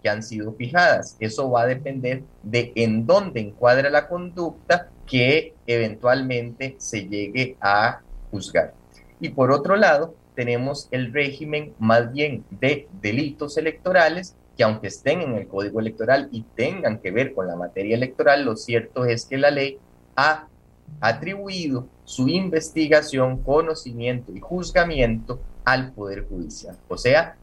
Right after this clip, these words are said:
el Ministerio Público es el órgano encargado de hacer, eh, las pesquisas previas necesarias, hacer la petición al juez penal correspondiente y el juez penal resolver sobre esas peticiones y eventualmente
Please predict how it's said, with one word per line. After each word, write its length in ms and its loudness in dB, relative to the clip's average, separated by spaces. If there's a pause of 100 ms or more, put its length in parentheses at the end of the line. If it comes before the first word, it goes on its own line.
el 140 -2
Ministerio 540 -4
Público 800 -4
es 240 0
el 120 0
órgano 300 2
encargado 680 4 (220)
de 120 -2
hacer, 400 -2 (180)
eh, 180 -4
las 220 0
pesquisas 540 -6
previas 340 2
necesarias, 720 0
hacer 340 0
la 220 2
petición 680 -2
al 120 0
juez 320 -4
penal 400 2
correspondiente 840 -2
y 100 -6
el 80 -2
juez 200 -2
penal 380 2
resolver 520 0
sobre 260 -4
esas 200 -8
peticiones 640 -4 (260)
y 120 2
eventualmente 1080 2